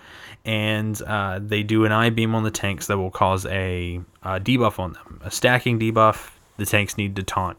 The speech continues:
every time he does the, uh, eye beam. Now, we found that tanking him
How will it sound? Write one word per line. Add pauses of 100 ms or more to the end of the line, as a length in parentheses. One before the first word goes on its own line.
(120)
every
time
he
does (540)
the,
uh, (100)
eye
beam. (440)
Now,
we
found
that
tanking
him